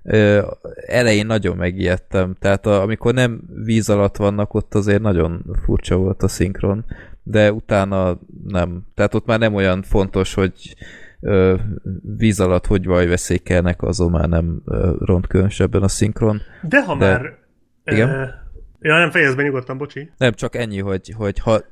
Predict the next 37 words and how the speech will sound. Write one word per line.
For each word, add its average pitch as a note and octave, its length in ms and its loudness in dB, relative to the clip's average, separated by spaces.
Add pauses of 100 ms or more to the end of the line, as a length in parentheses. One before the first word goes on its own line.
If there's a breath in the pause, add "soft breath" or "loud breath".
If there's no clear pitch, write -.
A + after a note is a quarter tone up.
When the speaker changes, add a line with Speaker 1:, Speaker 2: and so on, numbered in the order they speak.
Speaker 1:
tudjátok, A#2+ 460 -2
akkor G2 280 -6
nézzétek F2+ 480 -4
felirattal, F2+ 720 0
de F2 320 2 (240)
szinkronnal - 600 -6
is, - 300 -8
ahogy F2 340 -2
látjátok, E2 500 -2
nekem - 320 -2
így - 140 -4
is - 140 -2
tetszett, - 440 -4
úgyhogy - 280 -4 (460 loud breath)
én B2 300 0
ajánlom F2+ 460 -2
megnézésre. E2 840 -4 (400)
Speaker 2:
De E3+ 100 2
ha D#3+ 120 -2
már D#3+ 180 0
fölemlegetted C3+ 760 -2
a B2 40 -6
szar B2+ 300 -6
szinkront A#2+ 540 -6
most, B2+ 220 -6
akkor C#3+ 340 2
én D3 200 4
azonnal D3 400 4
belecsapnék C3 560 0
a C3+ 40 0
lecsóba, C3 340 0
hogy B2 80 -4
törjük C3+ 320 4
meg B2 120 2
kicsit B2 260 -10
a B2+ 60 -6
szokásos, B2 640 -2